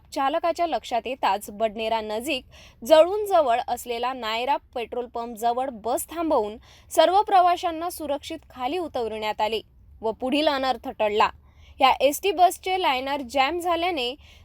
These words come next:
धूर निघत असल्याचे चालकाने आमच्या प्रतिनिधी मच्छिंद्र भटकर यांना सांगितले. चालकाची ही बाब लक्षात आली नसती तर पुढे काही किलोमीटरच्या अंतरावर मोठा अनर्थ घडला असता, अशी शक्यताही त्यांनी वर्तवली.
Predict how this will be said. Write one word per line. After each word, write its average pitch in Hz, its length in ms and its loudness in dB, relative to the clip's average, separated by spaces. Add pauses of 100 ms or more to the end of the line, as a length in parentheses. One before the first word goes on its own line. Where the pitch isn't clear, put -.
धूर 349 280 2
निघत 403 320 0
असल्याचे 349 460 0
चालकाने 285 580 0
आमच्या 269 280 -8
प्रतिनिधी 262 560 -8
मच्छिंद्र 240 460 -8
भटकर 240 420 -4
यांना 202 280 -4
सांगितले. 202 520 -6 (400)
चालकाची 254 580 2
ही 269 260 -4
बाब 226 360 0
लक्षात 247 360 -2 (120)
आली 226 220 -6
नसती 302 500 -4
तर 269 100 -4
पुढे 262 300 -8 (100)
काही 240 340 -12
किलोमीटरच्या 269 680 -4
अंतरावर 240 640 2 (400)
मोठा 320 440 4
अनर्थ 320 340 -4
घडला 254 380 0
असता, 220 320 2 (300)
अशी 220 220 -8
शक्यताही 277 640 -2
त्यांनी 220 260 -6
वर्तवली. 214 520 -6